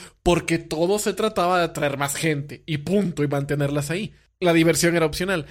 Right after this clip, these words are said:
La cosa es de que yo digo, <laughs> yo tengo todos estos meses en el subforo de fanfics, escribiendo fanfics, trayendo fanfickers de otros foros que yo conozco, pero nunca he visto algo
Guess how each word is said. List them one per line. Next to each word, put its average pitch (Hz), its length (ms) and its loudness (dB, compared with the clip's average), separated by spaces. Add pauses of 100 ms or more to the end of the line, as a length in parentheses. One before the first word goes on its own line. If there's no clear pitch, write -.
(160)
La 165 180 0
cosa 214 260 0
es 220 60 0
de 208 100 -2
que 208 120 -4
yo 175 100 8
digo, 156 300 4 (200)
<laughs> - 200 4 (600)
yo 226 280 2
tengo 151 680 0
todos 247 300 2
estos 311 280 -2
meses 165 360 0
en 156 120 -4
el 160 100 0
subforo 175 380 -2
de 202 120 0
fanfics, 139 480 -6
escribiendo 285 640 0
fanfics, 139 600 -8
trayendo 226 600 -2
fanfickers 202 600 -6
de 185 80 -2
otros 185 260 -6
foros 180 280 -2
que 165 120 -4
yo 160 120 0
conozco, 147 500 -6 (600)
pero 208 540 2 (140)
nunca 285 800 -2
he 262 100 -2
visto 214 760 -4
algo 175 680 -2